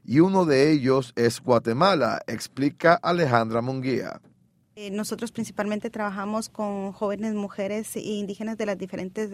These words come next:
Speaker 2: eh, áreas rurales. La parte beneficiada por el Fondo Fiduciario es con catorce jóvenes, eh, de cinco departamentos.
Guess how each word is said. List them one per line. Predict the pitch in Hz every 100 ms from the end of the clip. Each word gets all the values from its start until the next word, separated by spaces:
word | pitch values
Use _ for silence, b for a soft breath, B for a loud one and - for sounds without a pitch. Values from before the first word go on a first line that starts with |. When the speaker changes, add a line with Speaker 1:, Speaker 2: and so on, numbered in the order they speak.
| -
Speaker 2:
eh, | 196 180
áreas | - 196 214
rurales. | 214 214 277 359 -
La | 214
parte | 214 220 262
beneficiada | 262 226 214 - 202 214
por | 254 233
el |
Fondo | 214 220 226
Fiduciario | 226 208 - 196 220 226
es | 214 214
con | - 220
catorce | 202 202 202 220
jóvenes, | - 226 277 370 427 - B B B _
eh, | - 208 202 185
de | 196 190 196
cinco | - 214 247
departamentos. | 226 202 - 185 196 247 349 453 -